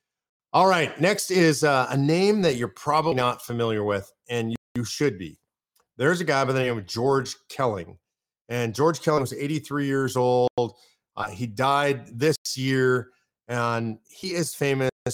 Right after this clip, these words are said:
for the broken windows theory of policing. If you don't know what that is, it's what cleaned up New York City in the nineties.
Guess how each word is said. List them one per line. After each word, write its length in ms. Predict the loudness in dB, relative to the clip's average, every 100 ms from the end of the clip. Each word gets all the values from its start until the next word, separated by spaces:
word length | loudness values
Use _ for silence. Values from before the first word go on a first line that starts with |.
| -4
for 100 | -4
the 80 | -4
broken 680 | 0 0 0 -2 -2 -4
windows 300 | -4 -2 -4
theory 440 | -6 -6 -4 -4 -6
of 160 | -10
policing. 680 | -10 -8 -8 _ -12 -10 -12 -16 _ _ _ _ -4
If 60 |
you 80 | 2
don't 140 | 4 6
know 80 |
what 160 | 4 4
that 160 | 2 2
is, 160 | 0
it's 140 | -2 -4
what 200 | -6 -8
cleaned 320 | -4 -2 0
up 260 | 0 -2 -6
New 160 | -8
York 220 | -2 -2 -2
City 300 | -4 -2 -2
in 100 | -2
the 60 |
nineties. 520 | 0 -2 -4 -8 -16